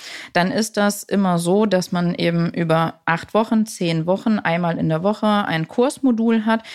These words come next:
was man aber dann auch in der Regel relativ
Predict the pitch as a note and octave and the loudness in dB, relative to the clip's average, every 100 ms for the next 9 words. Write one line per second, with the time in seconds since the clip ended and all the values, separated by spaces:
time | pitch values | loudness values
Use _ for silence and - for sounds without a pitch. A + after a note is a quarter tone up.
0 | - - E3+ - F#3 F3 E3+ E3+ F3 F3 | -14 -2 0 0 -4 -2 -2 0 0 0
1 | - E3+ F#3 E3+ F3 E3+ E3+ E3 E3 F3+ | -2 -2 0 -2 -2 -2 -2 -2 -2 0
2 | F3 - E3 D#3+ D#3+ - D#3+ - | 0 0 -2 0 -2 -4 -6 -8